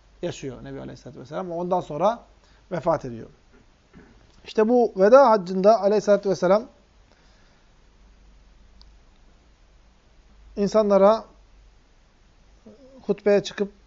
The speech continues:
veda hutbesini veriyor. Ve dediğimiz gibi birçok münasebette nasihatlarda, öğütlerde bulunuyor. İbn Ömer de diyor ki, Nebi Aleyhisselatü Vesselam bizlerin arasındayken Nebi Aleyhisselatü Vesselam çıktı,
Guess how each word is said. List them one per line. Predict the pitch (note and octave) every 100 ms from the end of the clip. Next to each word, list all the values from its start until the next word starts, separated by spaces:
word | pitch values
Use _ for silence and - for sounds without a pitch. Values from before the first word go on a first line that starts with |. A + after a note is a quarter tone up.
| -
veda | F3 F3 F#3 F#3 E3+
hutbesini | D#3+ - F3 F3+ E3+
veriyor. | F3 E3 D#3+ G3+ - _ _ _ _ _ _ -
Ve |
dediğimiz | E3+ F3+ F3+ D#3+
gibi | D#3 F3+
birçok | F3 D#3+ -
münasebette | E3 D#3+ - D3+ D3 - F#3 G#3 _ _ _ _ _ _ _ A#3+
nasihatlarda, | F3+ C#3+ E3+ F3 E3+ E3
öğütlerde | D#3+ D#3+ D#3 D3+ D3+
bulunuyor. | C3 C3+ F3+
İbn | F3 F#3
Ömer | G3 G3+ F#3+
de | F3
diyor | A3
ki, | - E3+ F#3+ - _ _ _ _ _ _ _ _ _ _ -
Nebi | F#3 G3+
Aleyhisselatü | F#3+ F3 F3 E3+
Vesselam | F3 - E3+ E3
bizlerin | E3+ F3 F3
arasındayken | E3 D#3+ D3+ D#3+ E3 D#3+ D3+ D3 D#3+ - - - - - - - _ _ _ _ _ _ _ _ - _ _ -
Nebi | F3+ F#3
Aleyhisselatü | F3+ D#3 E3 F3
Vesselam | D3+ F3 D#3+
çıktı, | C#3+ E3+ - F#3+ F#3